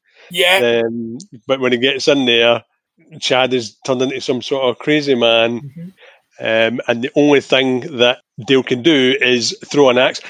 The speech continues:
Speaker 2: I actually thought he was gonna throw the axe at him, but it doesn't. It misses and actually cuts the rope
Speaker 1: Mm.
Speaker 2: that is holding Alison onto the chainsaw.
Speaker 1: Yeah, th-,
Speaker 2: On
Speaker 1: they're in a
Speaker 2: the floor.
Speaker 1: lumber mill,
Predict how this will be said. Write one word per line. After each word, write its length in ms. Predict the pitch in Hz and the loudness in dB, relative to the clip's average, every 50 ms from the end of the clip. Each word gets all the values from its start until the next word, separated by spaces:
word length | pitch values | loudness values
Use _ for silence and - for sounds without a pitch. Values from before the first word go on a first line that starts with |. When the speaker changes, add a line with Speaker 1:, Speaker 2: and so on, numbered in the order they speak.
| - - - | -14 -6 -4
Speaker 2:
I 140 | 143 151 170 | -2 -2 -2
actually 200 | 151 - 165 139 | 0 0 -2 0
thought 180 | - 156 143 | 0 0 0
he 40 | 131 | 0
was 60 | 123 | 0
gonna 180 | 117 131 127 120 | 0 0 -2 -2
throw 220 | - - 139 127 | -2 0 0 2
the 140 | 123 123 120 | 2 2 2
axe 240 | 123 139 139 - - | 2 0 -2 -4 -2
at 160 | 131 131 127 | 0 0 0
him, 160 | 113 127 139 139 | 0 -2 -2 -2
but 120 | 139 127 | -4 -4
it 120 | 135 127 | -4 -4
doesn't. 280 | 117 123 127 131 143 143 | -2 0 0 0 -2 -4
It 80 | 131 135 | -6 -4
misses 400 | 123 123 117 - 147 135 127 - - - | -2 -4 -4 -2 -4 -4 -6 -6 -6 -2
and 100 | 156 143 | -2 -2
actually 260 | 131 - - - 117 | -2 -2 -4 -4 -4
cuts 360 | _ - - 139 - - - | _ -2 -4 -4 -4 -4 -6
the 80 | - 110 | -4 -2
rope 300 | 113 120 127 - - _ - _ _ _ _ _ - | 0 0 0 -2 -6 _ -20 _ _ _ _ _ -10
Speaker 1:
Mm. 240 | 190 202 220 233 226 | -6 -2 0 0 0
Speaker 2:
that 60 | 127 | 0
is 100 | 117 - | -2 -2
holding 460 | - 131 127 123 - - 123 123 - - - | 0 0 0 0 0 -2 -6 -6 -4 -2 0
Alison 500 | 120 120 123 113 - - 131 123 123 - _ | 2 2 2 0 -2 -4 -4 -4 -6 -6 _
onto 400 | - 123 127 135 123 120 117 113 | -2 -2 0 2 2 2 2 2
the 340 | 107 117 120 117 120 120 113 - | 0 -2 0 0 0 0 -2 -2
chainsaw. 640 | - - 143 139 139 156 151 - 175 170 175 185 175 _ _ _ | -2 0 0 2 0 0 0 2 4 4 4 2 0 _ _ _
Speaker 1:
Yeah, 280 | - 185 190 190 185 170 | -2 0 0 2 0 -2
th-, 200 | - 165 202 - | -2 -4 0 2
Speaker 2:
On 60 | - | 2
Speaker 1:
they're 120 | 214 214 240 | 2 2 2
in 60 | 240 | 2
a 40 | 233 | 2
Speaker 2:
the 60 | 208 | 2
floor. 140 | 196 - - | 2 2 2
Speaker 1:
lumber 260 | - 226 226 - 208 | 2 2 2 0 -2
mill, 340 | 190 190 170 147 131 123 123 | -2 -2 -4 -4 -4 -6 -12